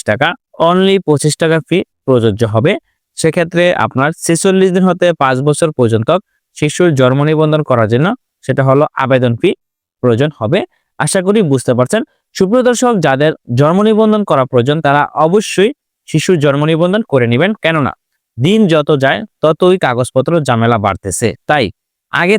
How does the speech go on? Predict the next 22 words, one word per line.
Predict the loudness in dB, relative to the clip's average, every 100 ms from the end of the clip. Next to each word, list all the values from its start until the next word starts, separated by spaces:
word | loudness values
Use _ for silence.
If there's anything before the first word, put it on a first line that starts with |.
| -2
থাকতে | -6 -2 -2 -2 -4 -6
আপনার | -4 -2 -2 -2
সকল | -4 0 0 0
প্রয়োজনীয় | 0 0 0 0 -2
কাগজপত্র | -2 -4 -4 -4 -2 0
গুছিয়ে | -2 0 0
রাখবেন। | 0 -2 -4 -6 _ _ _ _
আমি | -2 0 0 0
ব্যক্তিগতভাবে | -2 0 0 0 2 2 0 0 0
বলতে | 0 -2 0
চাই | -2 0 -4
সকলের | -2 -2 0 -2
উদ্দেশ্যে, | -2 -2 -2 -4 -8 _ _
যাদের | -2 0 2 0 -2 -4
ছেচল্লিশ | -4 0 2 2 2
দিন | 2 2
হতে | 2 -2 2
পাঁচ | 0 2 0
বছর | 0 0 2
বয়স | 2 2 2
হয়েছে | 0 0 -4 -6 _ -2
অবশ্যই | 2 2 2 -2